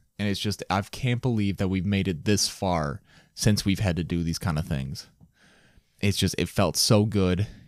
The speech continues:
And the fact that once we were done, we helped out the other guy, and then we got out. It was awesome. Just bam, bam, bam, done. It was fantastic. I could not believe that it went that smoothly with someone that we necessarily di-, like, didn't care for.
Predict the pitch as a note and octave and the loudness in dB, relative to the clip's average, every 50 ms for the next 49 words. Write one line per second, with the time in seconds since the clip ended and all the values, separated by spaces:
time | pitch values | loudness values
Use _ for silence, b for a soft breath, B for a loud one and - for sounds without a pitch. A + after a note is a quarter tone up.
0 | B _ G#2+ A2 G#2 G2+ - - B2+ A2+ A#2+ - - A#2 G#2+ G2 F2+ E2 - b | B _ -2 -2 -2 -2 -2 0 0 2 2 0 0 0 0 0 0 -2 -6 b
1 | b b b b b b b b - F#2+ F2+ A2+ C3+ C3+ - - C3 A#2+ A2+ G#2 | b b b b b b b b -6 2 4 6 6 6 4 2 2 2 2 2
2 | F2+ G2+ G2 G2 G#2 A2+ B2 C#3+ D3 b b b b b b b b b b _ | 2 2 2 2 2 2 2 0 -2 b b b b b b b b b b _
3 | _ _ _ - G2+ F#2+ G#2+ A#2+ A2 A2 G#2+ - A2 G#2 - G2 G2 G#2 A2 A2+ | _ _ _ 0 2 2 6 6 6 6 6 4 2 2 4 2 2 4 4 4
4 | A2+ A#2 A2+ G2 C#2 D#2 E2+ E2 D#2+ E2+ D#2+ F2 E2 D#2+ D2+ D2 D2 A#1+ - - | 2 2 2 2 0 0 -2 0 0 -2 -2 0 -2 -2 -2 -2 -4 -4 -6 -10
5 | _ _ b b b b b b b _ - - F2 E2+ D2+ - - D#2 D#2+ D#2+ | _ _ b b b b b b b _ -6 -2 -2 -2 -2 -2 -4 -4 -4 -2
6 | D#2+ - - E2 D#2 D2+ D#2 - - - - A2 A2 A2 A#2 A2+ - A2 G#2 G#2+ | -4 -4 -4 -4 -4 -4 -6 -8 -10 -2 2 2 4 4 4 4 4 6 6 6
7 | G#2+ F#2+ - - F2+ E2+ E2+ E2+ E2+ E2 - _ _ _ _ _ _ _ _ - | 4 4 4 2 2 4 4 2 0 -2 -6 _ _ _ _ _ _ _ _ 2
8 | E2+ D2+ C2+ G1+ G1+ - - _ _ _ _ - - - - _ _ _ _ _ | 4 4 2 -2 -6 -10 -14 _ _ _ _ -18 -18 -18 -18 _ _ _ _ _
9 | _ _ _ - A#2 A2+ G#2+ G2+ - A#2+ G#2 G2 F#2+ F2+ - - F#2 E2+ - - | _ _ _ -2 0 0 0 -2 -2 -2 -2 0 0 -2 -4 -4 -6 -8 -6 -8
10 | C2+ - - - - - C3+ B2 A2+ A2 - A2 F#2+ F#2+ F#2+ F2 F#2+ F2+ E2+ D#2+ | -12 -12 -12 -8 -4 -2 0 0 0 -2 -2 -2 -2 -2 0 0 0 -2 -2 -2
11 | D#2+ E2+ E2 D#2+ - D2+ D#2+ - - - - F2 F2 E2 E2+ E2 E2 D2+ E2 - | -2 -2 -2 -2 -2 -2 -2 -2 -4 -2 -2 -2 -2 0 -2 -2 -2 -2 -4 -4
12 | - - F2+ F2 E2 E2+ E2+ E2 E2+ F2 - _ B B B B B B B B | -2 -2 -2 -2 -2 -2 -4 -4 -4 -6 -8 _ B B B B B B B B
13 | - G2 G2 F#2+ G2 G2 G#2 A2 A#2 - A#2+ A2 B2 A#2 G#2+ G2+ F#2+ E2 - G2+ | 2 2 4 4 4 4 4 4 4 4 4 4 4 4 4 4 2 0 0 0
14 | F#2 F2+ F2 - - B2+ B2 B2 G#2+ - - _ - - G#2 G2 G#2+ A2+ - - | 0 0 -2 2 2 2 2 2 0 -4 -6 _ -4 2 4 4 4 2 2 2
15 | C3 B2+ C3 C3 C3+ | 2 4 4 4 2